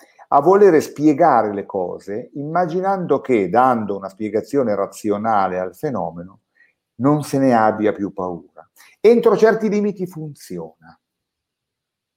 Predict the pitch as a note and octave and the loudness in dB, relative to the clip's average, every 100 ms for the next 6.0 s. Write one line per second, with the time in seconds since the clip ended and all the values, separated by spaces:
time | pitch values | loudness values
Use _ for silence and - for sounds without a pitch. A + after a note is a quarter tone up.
0 | _ _ _ _ - A2 - B2+ - - | _ _ _ _ -2 -2 2 2 2 -2
1 | - F#2+ A2+ A2+ A2 - D#3 D3+ - C#3 | -14 -4 -2 0 -2 -4 -2 0 2 0
2 | G2+ F2+ F#2 G2 F#2 G2 G#2+ - F2+ F#2 | 0 -4 -6 -6 -4 0 0 0 -8 -4
3 | G2+ A2 F#2 E2+ - F2+ A2 G2 A2 G#2+ | 0 0 0 -8 -12 -8 -6 -8 -10 -12
4 | F2+ F2 - C3+ - _ _ - A#3+ - | -14 -20 -10 -10 -10 _ _ 2 4 4
5 | D3 B2+ A#2 G#2 F#2+ F2+ E2 D#2 E2+ | 4 6 4 4 0 -4 -6 -12 -20